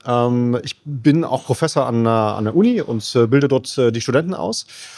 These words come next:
Und, ähm, wir haben auch schon immer viel mit Unternehmen zusammengearbeitet und haben festgestellt, wenn du dich mit den Leuten, vor allem aus größeren Unternehmen, äh, aus den I-T-Abteilungen unterhältst, die haben ja alle irgendwie die gleichen, äh, Problemstellungen, ne? Und sind aber häufig, ne, wenn du jetzt zum Beispiel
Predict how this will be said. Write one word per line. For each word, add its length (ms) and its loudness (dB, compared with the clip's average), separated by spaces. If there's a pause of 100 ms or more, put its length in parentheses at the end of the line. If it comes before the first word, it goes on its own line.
(160)
Und, 440 0
ähm, 600 2
wir 260 2
haben 240 -2
auch 200 -4
schon 120 -6
immer 200 2
viel 200 0
mit 140 -2
Unternehmen 340 0
zusammengearbeitet 720 0
und 60 0
haben 100 -2
festgestellt, 640 -2 (960)
wenn 140 -2
du 80 -2
dich 120 -4
mit 120 -2
den 80 2
Leuten, 360 2
vor 160 -6
allem 140 -8
aus 100 -12
größeren 520 0
Unternehmen, 600 -2
äh, 20 -4
aus 380 -8
den 100 -4
I-T-Abteilungen 680 0
unterhältst, 480 -2 (400)
die 80 -14
haben 80 -6
ja 120 -2
alle 160 -2
irgendwie 320 0
die 80 0
gleichen, 640 0
äh, 160 -2
Problemstellungen, 880 -4
ne? 160 -2 (260)
Und 120 -4
sind 180 2
aber 180 4
häufig, 480 -2
ne, 220 -4
wenn 100 0
du 60 0
jetzt 200 -4
zum 120 -6
Beispiel 580 -4